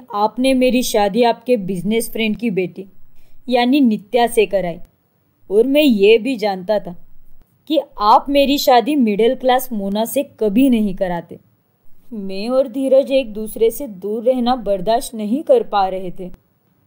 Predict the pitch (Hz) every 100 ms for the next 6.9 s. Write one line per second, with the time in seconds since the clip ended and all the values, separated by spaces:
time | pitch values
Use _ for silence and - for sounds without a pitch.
0 | - - 208 - 339 320 311 311 294 285
1 | 294 233 226 277 311 302 269 285 277 302
2 | 294 285 277 - - 208 202 202 285 180
3 | 190 190 214 214 196 180 180 170 - -
4 | - - - - - - 320 349 320 -
5 | 311 - 233 190 226 269 285 277 294 277
6 | 285 175 196 190 196 202 170 160 160